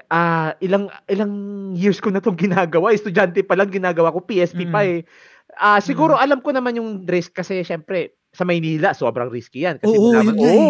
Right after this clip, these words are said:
Speaker 2: eh.
Speaker 1: alam ko yan kasi nagpapa-Maynila ako. Alala ko pa nun, dala ko pa yung Switch ko eh. Yung bag ko, nasa unahan. So, alam ko yung risk, alam ko yung difference.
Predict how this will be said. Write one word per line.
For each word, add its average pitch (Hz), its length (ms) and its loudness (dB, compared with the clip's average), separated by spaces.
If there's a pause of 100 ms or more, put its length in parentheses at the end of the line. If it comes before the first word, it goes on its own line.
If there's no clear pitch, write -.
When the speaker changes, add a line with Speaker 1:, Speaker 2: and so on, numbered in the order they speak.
Speaker 2:
eh. - 240 -12
Speaker 1:
alam 233 240 2
ko 262 80 2
yan 277 80 2
kasi 226 400 -2
nagpapa-Maynila 233 880 -4
ako. 175 400 -4 (160)
Alala 151 240 2
ko 151 160 -8
pa 180 80 -2
nun, 214 160 -6
dala 151 160 -2
ko 151 80 -6
pa 160 160 -8
yung 160 80 -8
Switch - 240 -12
ko 233 160 -4
eh. 180 240 -8 (240)
Yung 302 480 -4
bag 196 340 0
ko, 190 380 2
nasa 233 320 -4
unahan. 175 480 -4 (400)
So, - 80 -6
alam 254 240 2
ko 269 80 -2
yung 220 80 -2
risk, 190 400 0
alam 208 160 -2
ko 240 80 -4
yung 185 80 -6
difference. 143 640 -6